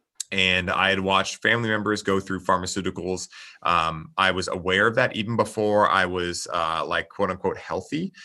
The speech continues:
Um, I realized I didn't want to be dependent on those types of things, right? And, and not only that, but when I did try them for, like, uh, a couple weeks, they just made me feel like a zombie.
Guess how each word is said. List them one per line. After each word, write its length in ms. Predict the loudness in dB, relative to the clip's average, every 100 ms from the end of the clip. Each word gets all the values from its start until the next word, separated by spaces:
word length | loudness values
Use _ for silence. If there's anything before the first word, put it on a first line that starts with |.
| -20 -8 0
Um, 400 | 2 4 0 -4 -6 0
I 100 | 2
realized 480 | 4 4 4 2 0
I 80 | -2
didn't 340 | -2 -4 -6
want 240 | -2 -2 -2
to 60 |
be 100 | -8
dependent 480 | -8 -6 -8 -8 -14 _
on 140 | -8 -6
those 180 | -8 -6
types 260 | -8 -6
of 80 | -4
things, 400 | -4 -4 -10 -16 -6
right? 260 | -2 -2 -2 -12 -20 -20 -2
And, 460 | 4 6 6 4 0 2
and 320 | 2 2 0
not 160 | 2 2
only 140 | 4 4
that, 220 | 2 2
but 80 | -2
when 140 | -2
I 80 | 0
did 240 | 0 -2
try 260 | 2 2 2
them 240 | -2 -6 -6
for, 80 | -4
like, 200 | -2 -4 -4
uh, 220 | -2 -2
a 40 |
couple 240 | -4 -4 -4
weeks, 280 | -4 -6 -4
they 120 | -4
just 160 | -2
made 120 | -6 -6
me 80 |
feel 120 | -4 -4
like 100 | -4
a 40 |
zombie. 440 | -10 -10 -12 -16